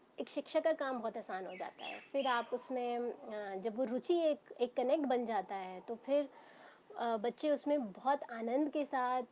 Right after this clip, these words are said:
उस, उस character के साथ, उस, अ, पूरे plot के साथ, अपने-अपने जीवन के साथ उसमें, अ, देख सकते हैं। और, अ,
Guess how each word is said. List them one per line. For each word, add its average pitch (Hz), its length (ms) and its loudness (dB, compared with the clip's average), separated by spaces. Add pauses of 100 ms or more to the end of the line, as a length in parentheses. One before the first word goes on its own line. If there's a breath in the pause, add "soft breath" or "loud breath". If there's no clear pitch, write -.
उस, - 360 -6
उस - 400 -6 (180)
character 233 400 0
के 269 160 2
साथ, 220 380 2 (160)
उस, 226 420 -6
अ, 202 260 -2
पूरे 254 280 2
plot 233 400 2
के 285 180 2
साथ, 202 380 -2
अपने-अपने 240 580 -2
जीवन 233 420 0
के 277 140 -2
साथ 190 340 -4 (160)
उसमें, 233 600 -2 (380)
अ, 190 240 -6
देख 196 260 -2
सकते - 340 -10
हैं। 196 160 -12 (800 loud breath)
और, 208 400 0
अ, 190 300 -2